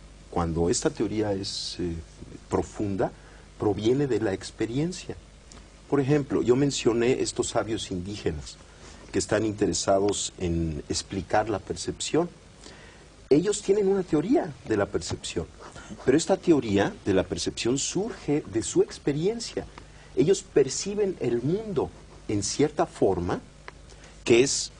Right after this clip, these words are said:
distinta a la percepción que tiene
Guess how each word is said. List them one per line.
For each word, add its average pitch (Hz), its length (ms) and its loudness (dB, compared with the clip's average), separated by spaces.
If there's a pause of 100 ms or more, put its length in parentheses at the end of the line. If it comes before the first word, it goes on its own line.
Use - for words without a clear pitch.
(280)
distinta 117 720 -2 (300)
a 92 80 0
la 92 100 2
percepción - 640 -2
que - 120 -4
tiene 92 560 -2